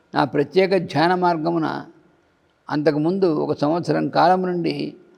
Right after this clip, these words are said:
అనుష్ఠించున్నవారున్నారు. వారందరూ ఆల్బర్ట్ శశిచే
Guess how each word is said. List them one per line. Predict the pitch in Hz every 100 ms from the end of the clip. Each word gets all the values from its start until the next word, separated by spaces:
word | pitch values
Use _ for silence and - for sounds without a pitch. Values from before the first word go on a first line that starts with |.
| -
అనుష్ఠించున్నవారున్నారు. | 135 170 - 190 180 170 165 165 165 139 127 117 101 - _ _ _ _ _ _ -
వారందరూ | 170 151 156 160 180 180 196
ఆల్బర్ట్ | - 139 160 180 156
శశిచే | 151 143 185 175 - 151 139